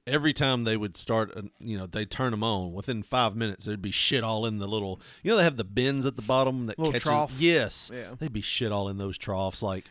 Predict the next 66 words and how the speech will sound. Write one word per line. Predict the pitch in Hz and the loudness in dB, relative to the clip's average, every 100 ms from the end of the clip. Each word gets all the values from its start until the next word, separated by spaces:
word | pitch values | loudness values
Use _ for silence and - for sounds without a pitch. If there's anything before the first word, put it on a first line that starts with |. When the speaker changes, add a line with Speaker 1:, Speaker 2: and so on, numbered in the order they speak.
| - 285 | -6 0
Speaker 2:
That | 359 254 | 4 4
annoys | 165 151 160 127 | 4 2 0 -4
me. | 117 87 58 | -10 -6 2
Speaker 1:
like, | 139 123 | 2 2
they, | 120 175 | 4 4
they | 185 139 185 | 4 4 6
would | 147 | 4
fill | - 226 | 6 6
up | 202 | 8
an | 165 | 6
ice | 165 - | 6 4
cream | 143 127 | 2 2
cone, | 131 123 | 0 2
drop | 143 170 | 6 6
it | 147 | 6
in | 151 135 | 2 2
there, | 113 | 0
and | 127 | 0
then | 147 | 2
just | 143 - | 0 0
keep | 143 | -2
holding | - 139 139 | 4 4 4
the | 117 | 0
thing | - 131 123 | 2 2 2
down. | 110 107 101 | 0 0 -2
And, | 101 - - - | -4 -8 -20 -4
like, | 123 139 | 0 4
it | 180 | 4
would | 190 | 4
be | 185 | 2
within | 160 156 135 | 2 0 0
ten | 147 131 | 0 0
minutes. | 117 101 - | 0 -2 -4
And | 127 156 | -2 0
then | 156 123 98 | 0 -2 -4
they | 127 156 | -2 0
ended | 165 151 | 0 0
up | 147 | -2
turning | - 139 135 | -2 0 0
the | 113 | 2
ice | 131 135 | 2 2
cream | 127 104 | 0 -2
machines | 92 113 104 | -2 -2 0
off | 104 101 | -2 0
early | 110 110 101 | -2 0 0
every | 113 98 | 0 0
night | 117 101 | -2 -4
because | - 98 | -6 -6
they're | 95 | -6
like, | 92 90 | -6 -8
"We | 95 | -8
gotta | 131 | -6
clean | - 180 131 | -2 -2 -2
these | 101 - | -4 -4
fuckers." | 104 101 90 127 123 | -6 -6 -6 -2 -2
<laughs> | |
And, | 131 113 - | -2 -4 -10
Speaker 2:
Mm. | 123 123 110 - - - - | -8 -8 -8 -12 -20 -20 -2
Speaker 1:
like, | 135 131 - | 0 2 0
shit | 220 196 | 0 2
like | 156 120 | 0 2
that. | 113 104 104 | 0 0 2
I | 165 | 4
watched | 226 208 | 4 2
a | 160 | -4
kid | - 139 139 131 | 0 2 4 2